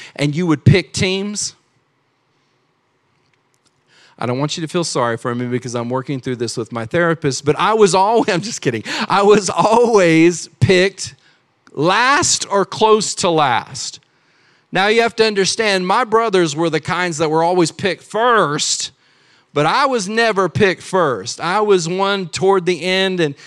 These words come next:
you know, sometimes it was one of those things where two were left, and it was an easy decision. You go on that team, you go on that team, and if you were like me, you were just grateful to be on any team. <laughs>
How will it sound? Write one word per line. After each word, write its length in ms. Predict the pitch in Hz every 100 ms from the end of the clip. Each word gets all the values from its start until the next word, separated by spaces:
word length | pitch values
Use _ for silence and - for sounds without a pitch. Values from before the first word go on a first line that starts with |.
| - -
you 140 | 185
know, 140 | 190
sometimes 640 | 185 220 226 254 185 170 156
it 100 | 156
was 220 | 160 135
one 160 | 180
of 80 | 175
those 240 | 170 165 -
things 300 | 180 180 143
where 120 | 131
two 240 | - 202
were 120 | 196
left, 540 | 190 196 214 - - - _ - _ _
and 140 | 135
it 40 | 147
was 140 | 147
an 120 | 156
easy 280 | 180 190 180
decision. 540 | 175 170 196 202 208 202
You 160 | 196
go 140 | 180 175
on 140 | 170
that 220 | 175 156
team, 220 | - 180
you 120 | 175 180
go 120 | 170
on 120 | 160
that 200 | 170 170
team, 220 | - 185
and 100 | 170
if 100 | 151
you 120 | 190 185
were 100 | 180
like 180 | 175
me, 120 | 160 175
you 80 |
were 60 | 185
just 280 | 196 180 143
grateful 300 | 165 151 147
to 80 | 143
be 120 | 147
on 140 | 135
any 180 | 165 147
team. 300 | 131 117 -
<laughs> 40 | -